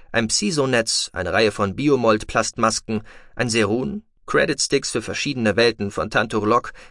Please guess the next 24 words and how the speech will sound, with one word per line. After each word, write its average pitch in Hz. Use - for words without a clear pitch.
mehrere 120
Sets 113
an 82
Kleidung 120
sowie 131
Gegenstände 156
des 113
persönlichen 135
Gebrauchs 127
kamen 92
zum 78
Vorschein. -
Tech 175
verstaute 165
den 104
Waffenkoffer 117
und 110
den 104
Psychostrahler 123
in 101
offenbar 107
dafür 107
vorbereiteten 101
Ablagen. 87